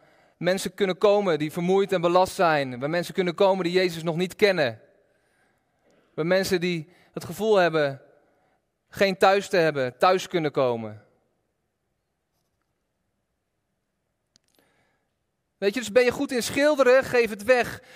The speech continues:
Kun je goed luisteren, zet het in. Ben je goed met kinderen, geef je op bij de scouting of bij het kinderwerk. Ben je technisch, bouw mee aan het koninkrijk van God.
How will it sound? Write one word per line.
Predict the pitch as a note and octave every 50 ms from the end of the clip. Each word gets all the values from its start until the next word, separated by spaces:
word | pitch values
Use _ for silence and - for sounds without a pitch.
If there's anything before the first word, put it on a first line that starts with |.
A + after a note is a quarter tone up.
| - _
Kun | - B3 A#3+
je | A#3+ A#3+
goed | A3+ - B3 G#3+
luisteren, | G#3+ A#3 A#3 A#3+ B3 A#3 - - A#3 G#3 G#3 A3 A3+ A3+ - _ _ _ _ _ _ _
zet | - - - A#3 G#3 -
het | G3 F3
in. | - A3+ A#3 A3+ G#3 E3+ B2+ A#2 - _ _ _ _ _ _ _ _ _ _ _
Ben | - F3+ G3+
je | G#3+ G#3
goed | - - C4 A3
met | B3+ A#3+ -
kinderen, | - C4+ C4+ C4+ C4+ C4 B3+ B3+ B3+ C4 C4+ B3+ - _ _ _ _ _ _ _ _ _ _ _ _ _
geef | - A#3+ A#3+ B3+ -
je | C4 A#3+
op | A#3+ G#3+
bij | B3
de | A#3 G#3+
scouting | - - - A3+ A#3+ C4 B3+ B3 A3+
of | G#3 E3+
bij | E3+ F#3+ F#3+
het | G3 -
kinderwerk. | - A#3 A#3+ A#3+ A#3+ A#3 A3+ A3+ G#3+ F#3+ F3 - - - - _ _ _ _ _ _ _ _ _ _ _ _ _ _ _ _ _ _ _ _ _ _ _ _ _ _ _
Ben | - F3 G#3
je | G#3+ G#3
technisch, | - B3+ B3+ A#3+ - - A#3+ A#3+ - -
bouw | F3+ G#3 G#3 G#3+ G#3+
mee | G#3 A3 A3+ A#3+ A#3 A3+
aan | A3 G#3
het | G3 -
koninkrijk | - A3+ A3+ A3 G#3 F#3+ G#3 G3+ G3+ -
van | - G3 E3+
God. | - A3 G#3+ F#3 E3 - -